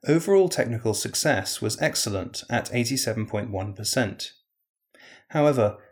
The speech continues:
left ventricular outflow tract obstruction occurred more frequently after valve in mitral valve calcification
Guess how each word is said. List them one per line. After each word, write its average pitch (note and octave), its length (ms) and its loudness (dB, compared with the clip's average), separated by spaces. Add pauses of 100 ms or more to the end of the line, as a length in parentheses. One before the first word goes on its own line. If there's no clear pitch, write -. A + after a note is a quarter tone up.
(140)
left F#3 300 0
ventricular A#2+ 720 0
outflow A2 580 -2
tract - 440 -4
obstruction G2 840 -4
occurred G#2+ 520 0
more C3 260 2
frequently G2+ 840 -2 (120)
after A#2 480 2
valve G#2+ 480 0
in G#2+ 180 0
mitral A#2 480 0
valve F#2+ 420 0
calcification G#2+ 880 -2